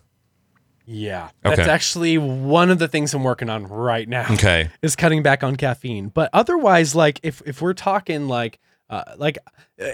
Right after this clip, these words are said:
Speaker 1: I actually wanna mention this because that's, that's kinda one of the things that I did w-, when you, when you said, like, you quit all those at once. Uh, last year, I quit, uh, nicotine earlier in the year and just switched to just cannabis, which helps with Crohn's disease and the other things I,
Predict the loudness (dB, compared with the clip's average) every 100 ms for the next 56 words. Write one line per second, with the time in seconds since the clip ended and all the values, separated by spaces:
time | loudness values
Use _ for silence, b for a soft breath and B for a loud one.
0 | -4 0 2 2 2 4 4 2 -2 -6
1 | -6 -2 0 0 0 0 -2 -14 _ -16
2 | -6 -4 -2 -2 -2 0 2 4 4 2
3 | 0 0 2 2 0 -2 -2 -6 -4 0
4 | 0 0 0 0 0 0 0 0 0 0
5 | 2 4 4 2 0 0 0 -2 -4 -4
6 | 0 2 4 2 -2 -2 -2 -4 -4 -6
7 | -6 _ _ _ -6 0 0 0 -6 _
8 | -2 -2 -4 -4 -2 2 2 4 6 4
9 | 2 2 0 2 0 -2 2 2 2 0
10 | -6 _ -10 0 0 0 -2 0 0 0
11 | -2 -4 -4 -6 -2 -2 -4 -4 -4 0
12 | 0 0 -2 -4 -2 0 2 2 0 -2
13 | -2 -2 -2 -4 -2 0 0 0 0 0